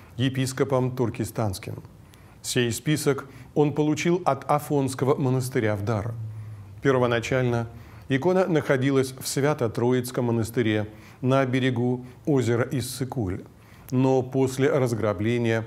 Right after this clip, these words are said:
и разрушения монастыря икона была перенесена в Свято-Троицкий храм Каракола, где и пребывает до ныне. Местно чтится как чудотворная.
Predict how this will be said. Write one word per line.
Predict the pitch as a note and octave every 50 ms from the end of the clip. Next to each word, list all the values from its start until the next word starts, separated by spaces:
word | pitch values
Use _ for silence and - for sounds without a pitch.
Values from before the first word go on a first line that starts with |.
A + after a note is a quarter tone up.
| - - - - -
и | - D#3+ F3+
разрушения | - F#3 D#3 D3 B2+ B2 B2 B2 A2+ - - C3+ C#3 D3 D3 C#3+ C#3
монастыря | C3 A#2+ A#2 G#2+ G#2 - B2+ A2+ A2 G#2+ G#2 G#2 G2+ G2+ - - - - - - - -
икона | D3 C#3+ C#3 - F3 F3 E3+
была | E3+ D#3 D3+ D3+ D3 D3
перенесена | C#3+ - C#3+ C3 B2 C3 B2 A#2+ - B2 A#2 A2+ A2 A2 G#2+ - - - - - - -
в | -
Свято-Троицкий | - - C3+ C3+ C3+ C3+ C3+ C3 C3+ C#3 C#3 C3 B2+ B2+ C3 - C3
храм | A2 - C3+ B2+ A#2 A2+ A2+
Каракола, | A2 - A2 G2 F#2 - - C#3 C3+ C3 B2+ B2+ B2+ B2+ - - - - - - -
где | G2+ G2 G#2+ G#2+ B2+ D#3
и | E3 - D#3+ D3+
пребывает | D3+ D#3 D3 C#3 A#2+ C#3+ C#3 A#2 A#2 A2 G#2+ G#2 G2+ - - B2
до | G2+ A2+ A2+ G#2+
ныне. | A2 A2+ G#2 F#2+ E2+ F2 A2 - - - - - - - - - - - - - - - - - -
Местно | A#2+ A#2 B2 A#2+ A#2+ B2 - B2+ B2
чтится | B2 - - - C#3 C#3+ - - D#3 C#3+
как | D3 - B2 A2+ G#2+ - -
чудотворная. | - - A#2 A2 A#2 A2+ A#2+ A#2+ A#2+ A2+ - - - A2 E3